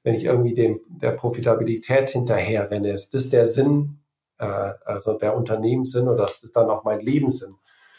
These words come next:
Oder sollte ich lieber Arzt werden oder sollte ich lieber Feuerwehrmann werden, weil da helfe ich sozusagen Feuer zu löschen. Das braucht die Welt ganz klar und die Welt braucht ganz klar Ärzte.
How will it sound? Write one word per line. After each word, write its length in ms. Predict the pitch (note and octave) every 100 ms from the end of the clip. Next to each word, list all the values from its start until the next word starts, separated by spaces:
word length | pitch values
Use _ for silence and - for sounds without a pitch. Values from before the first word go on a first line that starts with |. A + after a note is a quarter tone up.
| _ _ -
Oder 160 | B2+ A#2+
sollte 220 | C#3 B2+
ich 40 |
lieber 320 | D3 D#3 C3+ A#2
Arzt 460 | C3+ E3+ - -
werden 380 | C3+ A#2 A2+ A2
oder 300 | A2+ A#2 A#2
sollte 260 | A#2 A#2+ A#2+
ich 80 |
lieber 240 | B2 C#3 B2
Feuerwehrmann 800 | D3 F3 E3+ B2+ A#2 A2+ G#2+ A2
werden, 320 | A2 G#2+ A2
weil 140 | A2
da 80 | A2
helfe 460 | G2 C#3+ E3+ E3+ C3+
ich 260 | - -
sozusagen 420 | - B2+ B2 A2+ A2
Feuer 400 | - D#3+ D#3+ -
zu 140 | C#3
löschen. 560 | B2 C3+ - D#3+ E3+ - _ -
Das 160 | A#2+
braucht 420 | - A#2+ E3 D#3+
die 140 | D#3 C#3
Welt 300 | C#3+ D3+ -
ganz 300 | C3 C#3+ -
klar 440 | - A#2+ C3+ D3
und 120 | B2
die 100 | B2
Welt 240 | A#2 B2 -
braucht 260 | A#2+ A#2+
ganz 300 | - B2+ C#3
klar 240 | - C#3 -
Ärzte. 600 | C3 - - A2 D3